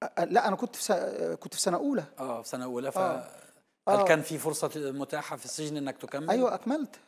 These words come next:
Speaker 2: آه.
Speaker 1: أكملت تعليم.
Speaker 2: داخل السجن.
Speaker 1: آه، نعم، وكتير، وكانت أغلبنا في الفترة دي كان بيروح يمتحن وخلص، ناس خلصت كلياتها
Speaker 2: آه.
Speaker 1: كانت لسه ما خلصتش،
Speaker 2: أيوة.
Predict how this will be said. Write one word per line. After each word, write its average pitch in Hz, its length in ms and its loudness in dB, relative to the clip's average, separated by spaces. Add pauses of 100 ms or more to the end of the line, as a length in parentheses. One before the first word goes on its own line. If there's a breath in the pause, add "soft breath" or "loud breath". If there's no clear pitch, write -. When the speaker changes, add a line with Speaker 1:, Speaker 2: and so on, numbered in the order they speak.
Speaker 2:
آه. 160 100 -10
Speaker 1:
أكملت 240 300 -8
تعليم. 208 240 -4
Speaker 2:
داخل 160 260 0
السجن. 127 340 -6
Speaker 1:
آه، 240 140 8
نعم، 247 260 2
وكتير، 185 480 -4
وكانت - 720 0 (380 loud breath)
أغلبنا 233 360 12
في - 80 0
الفترة 233 280 2
دي 220 100 2
كان 233 200 0
بيروح 254 260 -2
يمتحن 226 280 -6
وخلص، 226 300 -6
ناس 240 140 -2
خلصت 208 380 0
كلياتها 180 380 2
Speaker 2:
آه. 170 60 0
Speaker 1:
كانت 170 240 -6
لسه 185 200 -2
ما 160 60 2
خلصتش، 156 440 -4
Speaker 2:
أيوة. 113 120 -14